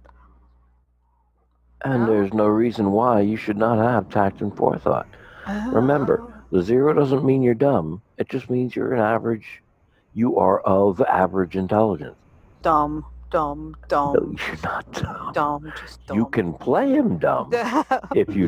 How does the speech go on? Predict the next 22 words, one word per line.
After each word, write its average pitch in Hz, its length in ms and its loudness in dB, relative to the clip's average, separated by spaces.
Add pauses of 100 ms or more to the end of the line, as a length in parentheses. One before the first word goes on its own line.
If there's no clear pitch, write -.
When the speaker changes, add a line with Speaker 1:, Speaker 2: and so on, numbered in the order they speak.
Speaker 1:
decide 104 460 0
you'd 92 80 -2
Speaker 2:
But 95 120 2
I - 80 2
Speaker 1:
like 220 100 -6
Speaker 2:
can 277 120 0
Speaker 1:
to. 277 60 -2
Speaker 2:
lift 302 240 -4
heavy 269 320 -2
objects. 240 960 -2
<laughs> - 40 -20 (760)
Speaker 1:
Uh, 202 220 4
with 208 120 4
a 220 40 2
plus 131 320 2
three 143 200 0
strength? 156 440 -2
Hell 131 220 2
yeah, 147 240 -2
you 95 180 -4
can. - 340 -6
Speaker 2:
Yes, 185 180 -14